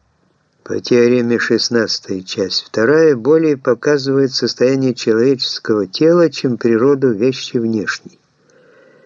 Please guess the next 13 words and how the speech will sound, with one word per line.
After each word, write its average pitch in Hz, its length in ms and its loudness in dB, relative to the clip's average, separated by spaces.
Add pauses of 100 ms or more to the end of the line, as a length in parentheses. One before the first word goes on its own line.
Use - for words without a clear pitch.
(1000)
Следовательно, 139 760 0
аффект, - 840 -4
по 113 160 2
общему 104 360 -4
определению 98 880 -2
аффектов, 147 560 -2 (880)
есть 120 240 0
воображение, 131 800 0
поскольку 131 680 -2
оно 123 300 0
показывает 131 640 -2
состояние 123 680 -2
тела. 120 440 -4